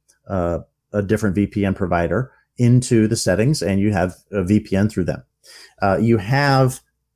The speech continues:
root level access. You can install a web server,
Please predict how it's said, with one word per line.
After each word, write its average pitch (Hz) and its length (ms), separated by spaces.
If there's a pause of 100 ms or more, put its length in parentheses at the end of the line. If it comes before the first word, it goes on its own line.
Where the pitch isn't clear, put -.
root 131 340
level 117 300
access. - 640
You 110 100
can 107 160
install 131 880
a 110 180
web 156 300
server, - 420